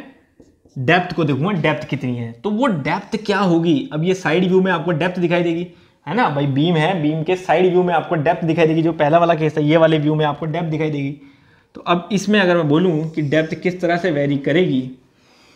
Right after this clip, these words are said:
ठीक है, तो यहाँ पे भी सिंपल रिलेशन आप याद रखिए, डी एक्स is equals to D under root x by L, बस इतना ध्यान रखिएगा, under root, वहाँ under root नहीं था, यहाँ under root आ जाता है।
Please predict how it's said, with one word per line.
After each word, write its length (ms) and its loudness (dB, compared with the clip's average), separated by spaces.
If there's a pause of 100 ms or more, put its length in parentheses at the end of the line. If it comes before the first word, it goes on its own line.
(460)
ठीक 140 0
है, 80 0 (240)
तो 80 -6
यहाँ 260 0
पे 100 -2
भी 100 -2
सिंपल 300 0
रिलेशन 300 -2
आप 120 -2
याद 200 2
रखिए, 340 -6 (800)
डी 240 -2 (160)
एक्स 220 -2
is 80 -2
equals 260 -2
to 140 -6 (400)
D 80 2 (1300)
under 340 4
root 240 2 (160)
x 200 -4
by 160 0 (220)
L, 120 -8 (200)
बस 180 -18 (120)
इतना 260 0
ध्यान 260 -6
रखिएगा, 340 -16 (340)
under 300 4
root, 260 -4
वहाँ 320 -2
under 160 0
root 180 -4
नहीं 140 0
था, 80 2
यहाँ 200 2
under 180 4
root 180 0
आ 60 -8
जाता 240 -16
है। 160 -20